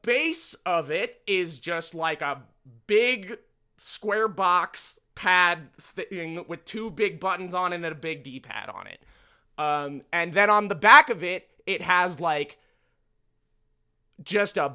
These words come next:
bunch of jacks for every single different button on an Xbox controller.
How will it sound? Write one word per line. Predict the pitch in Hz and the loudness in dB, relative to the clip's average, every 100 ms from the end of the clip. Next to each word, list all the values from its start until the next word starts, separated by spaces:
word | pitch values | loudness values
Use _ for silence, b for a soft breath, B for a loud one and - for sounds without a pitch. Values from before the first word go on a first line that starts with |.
| 117 | -4
bunch | - 240 269 - | 2 4 4 4
of | 247 170 - _ _ _ 147 | 4 4 -14 _ _ _ -14
jacks | 131 202 202 139 - | -2 4 6 4 0
for | - 185 180 | -4 -4 0
every | 214 180 214 | 0 2 -2
single | 208 233 208 208 | -2 -4 -2 0
different | 156 202 202 170 | 0 -2 -4 -6
button | 196 185 175 | -2 -2 0
on | 170 156 | -2 -2
an | 151 | -4
Xbox | 151 - 131 117 - | -6 -6 -10 -10 -14
controller. | 123 113 110 101 107 104 | -16 -16 -16 -16 -18 -18